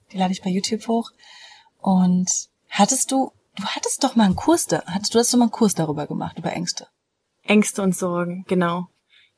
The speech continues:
Speaker 2: Den Link schicke ich hier auch drunter. Und da geht's halt um Ängste und Sorgen richtig fühlen, im Sinne von kein Drama schnüren, sondern ernst nehmen und deswegen auch leicht.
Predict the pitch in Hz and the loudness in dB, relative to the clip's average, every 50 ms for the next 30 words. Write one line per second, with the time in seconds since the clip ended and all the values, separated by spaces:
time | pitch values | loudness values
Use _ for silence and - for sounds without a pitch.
0 | - 214 202 208 208 226 233 - - 214 214 196 - 208 - 208 220 - - 220 | 2 4 6 8 8 6 4 4 2 -2 -2 -2 -2 0 0 0 -2 -2 -2 0
1 | 226 233 220 233 226 220 220 - - 196 196 202 196 220 226 202 - 214 196 - | 0 2 2 2 2 2 2 2 2 4 4 4 6 4 4 4 2 0 0 2
2 | 190 196 190 - - - - 214 214 208 - - 202 202 196 - 196 190 185 180 | 2 0 0 -2 -2 0 2 2 2 2 -2 -2 -2 0 0 0 0 0 0 -2
3 | - - - _ _ - - - - 196 196 202 196 190 190 185 185 185 190 - | -2 -6 -16 _ _ -14 -6 0 2 4 6 6 6 6 4 0 -2 -2 -4 -6
4 | - - - _ _ _ _ - 175 175 202 226 226 - - - - 240 220 - | -12 -20 -20 _ _ _ _ -10 0 6 8 8 8 6 2 -4 -2 -2 -2 -4
5 | - - - 262 269 262 247 214 190 175 190 202 208 202 196 - - 196 185 185 | -6 -2 0 2 2 2 2 2 2 4 4 4 4 2 0 -2 0 0 2 2
6 | 185 - _ _ - - - 202 202 208 208 196 190 185 180 175 170 185 208 233 | 0 -2 _ _ -12 -4 0 2 4 4 4 2 2 0 0 0 0 2 4 4
7 | 240 233 226 226 226 208 - - 233 226 220 220 226 226 226 226 - _ - - | 4 4 4 2 2 0 -2 -2 0 2 2 2 2 0 -2 -2 -4 _ -4 0
8 | 196 196 190 185 185 185 185 185 185 185 180 _ _ _ _ _ _ _ _ _ | 2 2 4 4 2 2 2 2 0 -2 -4 _ _ _ _ _ _ _ _ _
9 | _ _ - 214 214 233 240 - - - 226 214 214 214 214 220 240 _ - 196 | _ _ 2 2 4 4 2 0 -2 -2 0 2 2 2 2 0 -2 _ -6 -4
10 | 190 196 190 190 - - 196 190 190 190 185 185 185 190 - - 190 185 180 180 | -2 -2 -2 -2 -2 0 0 2 2 2 0 0 -2 -4 -6 -10 -8 -6 -6 -6
11 | 175 - 180 170 170 185 190 196 202 214 220 - - - - - | -6 -8 -4 0 2 4 6 6 6 4 2 0 -2 -10 -12 -14